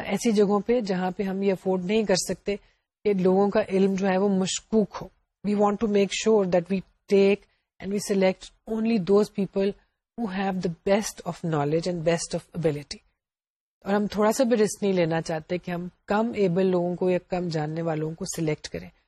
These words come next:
تو ایسا ہو سکتا ہے کہ آپ آئٹمس بناتے ہوئے صرف ایسے ہی آئٹمس رکھیں جو خاصے مشکل ہوں۔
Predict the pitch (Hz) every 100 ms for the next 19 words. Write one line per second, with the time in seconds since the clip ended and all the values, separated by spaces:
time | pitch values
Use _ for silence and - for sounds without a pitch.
0 | _ _ _ - 247 233 294 269 262 262
1 | - 202 202 220 220 180 180 - - 175
2 | - 196 196 - _ _ _ - 170 170
3 | 170 160 - 190 196 - 214 220 208 185
4 | - 202 208 185 180 196 180 - 208 202
5 | - - 180 - 190 180 - - 165 170